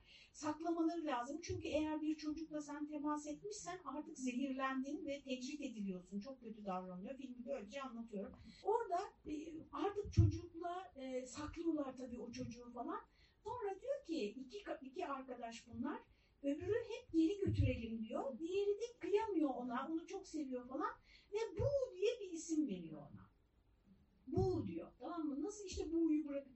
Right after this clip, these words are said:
"Ne?" diyor, "isim mi verdin?" diyor, "Tamam artık bitti." diyor, "Onu geri götüremeyiz." diyor.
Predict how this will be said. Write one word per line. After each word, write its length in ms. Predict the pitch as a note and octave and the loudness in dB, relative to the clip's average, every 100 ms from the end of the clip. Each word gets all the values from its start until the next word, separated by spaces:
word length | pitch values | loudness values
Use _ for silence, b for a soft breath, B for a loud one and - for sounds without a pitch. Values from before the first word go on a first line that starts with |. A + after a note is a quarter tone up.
| - | -8
"Ne?" 480 | A4 B4 B4 A#4+ A#4 | 0 0 0 -8 -2
diyor, 160 | G#4+ G4+ G#4+ | 0 0 -2
"isim 340 | A4 B4+ A4+ | -4 -4 -4
mi 140 | A4 G4+ | -4 0
verdin?" 420 | F#4 F#4 F#4 F4+ | 0 -2 -6 -6
diyor, 240 | E4 F4 | -6 -6
"Tamam 340 | F4+ G#4+ G#4 G4+ | -4 2 2 2
artık 400 | F#4 F#4 G4+ G#4 | -2 -2 -8 -8
bitti." 300 | G#4 - G#4 | -10 -10 -6
diyor, 160 | F4+ | -4
"Onu 220 | F4 F#4+ F4+ | -2 -6 -6
geri 240 | F4+ E4 | -8 -6
götüremeyiz." 800 | E4+ E4 E4 E4+ C#4+ A#3 G3+ | -8 -6 -4 -2 -2 -2 -8
diyor. 100 | - | -10